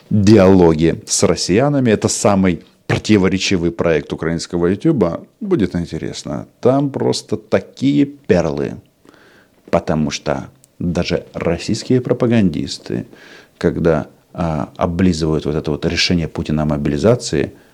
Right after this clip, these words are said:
прямо проговариваются, м, что ими заменят погибших российских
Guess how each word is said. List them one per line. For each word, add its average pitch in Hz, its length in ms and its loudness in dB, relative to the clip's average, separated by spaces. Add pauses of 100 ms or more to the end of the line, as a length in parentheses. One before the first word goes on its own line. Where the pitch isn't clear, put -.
(220)
прямо 98 320 4
проговариваются, 71 960 -2 (760)
м, 73 380 -2 (220)
что - 360 -2 (140)
ими 98 340 4 (800)
заменят 80 600 0 (560)
погибших - 580 -2 (240)
российских - 540 -6